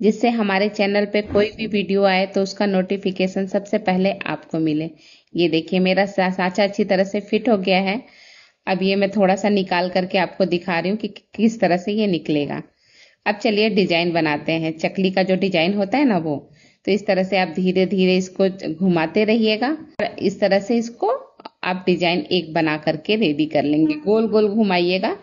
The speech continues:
एक दो बार में आप, किसी को भी नहीं होता है, आप प्रैक्टिस कीजिए, हो जाएगा।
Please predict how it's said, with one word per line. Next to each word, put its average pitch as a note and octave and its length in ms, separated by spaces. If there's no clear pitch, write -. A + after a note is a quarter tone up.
एक A3 160
दो A#3+ 180
बार A3+ 240
में A3 140
आप, A3 140
किसी A#3 260
को B3 140
भी B3 140
नहीं B3 160
होता F#3+ 320
है, G#3+ 160
आप A3 260
प्रैक्टिस G#3 380
कीजिए, A3+ 300
हो A3 200
जाएगा। D3+ 440